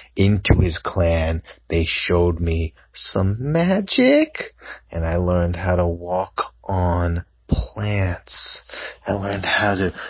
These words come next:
touch myself in a library without upsetting the police. And I learned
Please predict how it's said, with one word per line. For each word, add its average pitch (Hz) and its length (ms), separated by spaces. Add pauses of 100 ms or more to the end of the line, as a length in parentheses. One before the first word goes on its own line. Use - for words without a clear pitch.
(140)
touch - 520
myself 101 640 (400)
in 101 120
a 90 100
library 92 840
without 175 500 (320)
upsetting 92 580
the 87 140
police. 92 680 (360)
And 87 100
I 90 80
learned 90 640